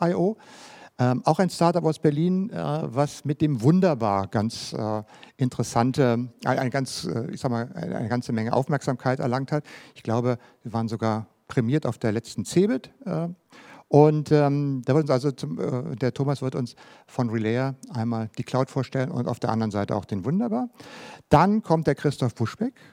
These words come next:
ähm, von Computer Center und ich habe mit ihm im Vorgespräch, äh, äh, erfahren, dass, ähm, ich meine, ich weiß, bei den User Groups sind auch viele Microsoft-Partner dabei,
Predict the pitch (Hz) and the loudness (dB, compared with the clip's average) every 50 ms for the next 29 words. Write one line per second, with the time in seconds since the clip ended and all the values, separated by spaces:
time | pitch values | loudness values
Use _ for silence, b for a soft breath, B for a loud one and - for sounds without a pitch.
0 | B B - 220 127 123 131 131 131 135 135 _ - - - 131 131 - 147 127 | B B -8 -4 -2 -2 0 0 -2 -4 -8 _ -6 0 0 0 2 2 0 0
1 | 117 - 143 147 202 185 - - 190 190 190 220 247 262 B B B B B B | 0 0 2 2 2 2 2 2 2 2 2 0 0 -2 B B B B B B
2 | B - - 143 151 165 - - 147 160 156 151 143 151 151 143 - - 160 180 | B 0 2 2 2 2 0 -2 -2 -2 -2 0 0 0 0 0 0 0 0 0
3 | 214 196 - - - 180 170 - - - - - 165 165 160 151 170 - _ - | 0 -4 -8 -4 -4 -4 -4 -4 -10 -12 -8 -6 -4 -4 -4 -4 -8 -12 _ -12
4 | 185 - - - - - 170 160 - - 135 139 151 165 165 B B B B B | -12 -10 -10 -10 -8 -6 -6 -4 0 2 2 4 4 2 -2 B B B B B
5 | B B - - 143 147 - - - - - - 143 139 139 139 139 139 139 139 | B B 0 0 0 0 0 -4 -10 -6 -2 0 2 2 2 2 2 0 -2 -2
6 | 143 143 135 - - - 143 139 135 123 107 131 143 156 - - - 135 131 131 | -4 -6 -8 -10 -4 0 2 2 2 4 6 6 6 4 4 2 2 4 4 4
7 | 135 131 131 127 - - 127 131 151 165 160 127 151 139 - 151 139 147 131 - | 2 0 -2 -4 -2 0 2 4 4 4 4 4 2 2 2 2 2 2 0 0
8 | - 147 143 123 120 143 - 165 - - 127 - - 110 107 113 - 117 107 113 | 0 0 2 2 2 0 0 0 -2 -2 -2 -2 0 -2 -2 -2 -2 -4 -4 -4
9 | 104 95 110 117 135 | -2 0 0 0 -2